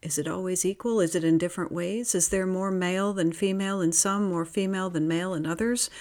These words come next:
Or is it always split down the middle? It's all a mystery. It's all a mystery. However, the original thought of the Maker was of this earth creature that was one,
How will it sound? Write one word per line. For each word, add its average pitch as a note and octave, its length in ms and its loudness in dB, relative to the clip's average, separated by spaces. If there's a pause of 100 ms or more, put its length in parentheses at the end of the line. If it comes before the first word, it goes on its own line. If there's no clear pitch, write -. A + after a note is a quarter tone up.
(200)
Or A#3 140 4
is A#3+ 80 6
it B3+ 100 6
always B3+ 320 6
split - 340 2
down A#3+ 200 0
the A3+ 80 2
middle? F#3 440 0
It's - 220 -2
all B3 240 -2
a G#3+ 40 0
mystery. C#3+ 680 -4 (2750)
It's - 220 -8
all G#3+ 180 -8
a F#3+ 40 -6
mystery. D3 680 -6 (1700)
However, A#3 360 -2
the A3 160 2
original A3 460 -2
thought A3 360 -6
of G#3 120 -6
the F#3 80 -6
Maker F#3 420 -6
was E3+ 240 -6
of - 140 -10
this E3+ 240 -4
earth F#3 260 -8
creature D3 600 -4 (840)
that - 140 -8
was F3+ 200 -6
one, E3 520 -4